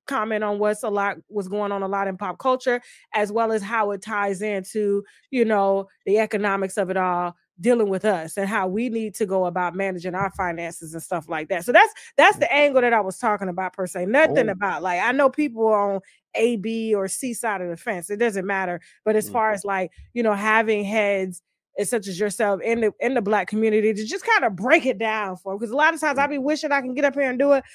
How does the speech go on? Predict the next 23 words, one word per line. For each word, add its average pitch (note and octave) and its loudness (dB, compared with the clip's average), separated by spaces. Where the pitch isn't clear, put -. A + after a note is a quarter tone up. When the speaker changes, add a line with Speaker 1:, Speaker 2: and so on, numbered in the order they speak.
Speaker 1:
but D#4 6
I'm F4 4
like, F4+ 2
"I A4 -2
got A3 0
a - -6
show A#3 0
to F#3 -6
Speaker 2:
<laughs> - -
Speaker 1:
run. E3+ -10
I'm C4 -4
broke." D#3 -2
Speaker 2:
Well, D3+ 2
you F3 0
know F#3+ 2
what? E3+ 4
<laughs> E3 2
You C#4 6
know G3+ 0
what? F3 0
Speaker 1:
<laughs> - -20
Speaker 2:
What D#3+ 2
you, F3 -8